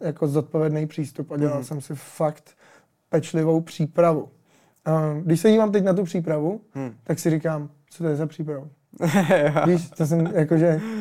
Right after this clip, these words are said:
Speaker 1: ty vole,
Speaker 2: No jasně.
Speaker 1: jako takovýhle věci bych teď dal bez přípravy a bylo to na hovno
Speaker 2: Hmm.
Speaker 1: podle mě. Nebo jako, asi jsem k sobě kritický jenom, abych se nějak posouval, jo.
Speaker 2: Hmm.
Speaker 1: Ale nepřišlo mi to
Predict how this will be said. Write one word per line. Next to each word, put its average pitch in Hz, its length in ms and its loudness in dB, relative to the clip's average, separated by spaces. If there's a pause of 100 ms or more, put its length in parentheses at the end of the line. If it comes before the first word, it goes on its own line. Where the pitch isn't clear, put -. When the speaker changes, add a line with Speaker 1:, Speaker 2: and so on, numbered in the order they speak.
(180)
Speaker 1:
ty 170 60 -2
vole, 160 180 4
Speaker 2:
No 160 60 2
jasně. 147 340 -2
Speaker 1:
jako 165 260 4
takovýhle 165 460 2
věci 160 220 2
bych 156 140 2
teď 160 160 2
dal 165 160 4
bez 156 200 0
přípravy 170 580 2 (300)
a 160 100 2
bylo 170 380 2
to 180 120 4
na 185 80 2
hovno 175 260 4
Speaker 2:
Hmm. 165 80 2
Speaker 1:
podle 160 180 2
mě. 151 160 0
Nebo 175 160 6
jako, 190 300 4 (480)
asi 180 200 0
jsem 185 180 2
k - 20 -2
sobě 175 220 2
kritický 170 440 0
jenom, 170 280 4
abych 170 540 -2
se - 180 -4
nějak 170 240 0
posouval, 170 640 2
jo. 127 200 -10 (140)
Speaker 2:
Hmm. 139 220 -4 (140)
Speaker 1:
Ale 160 400 2 (1000)
nepřišlo 165 600 2
mi 156 160 2
to 156 520 2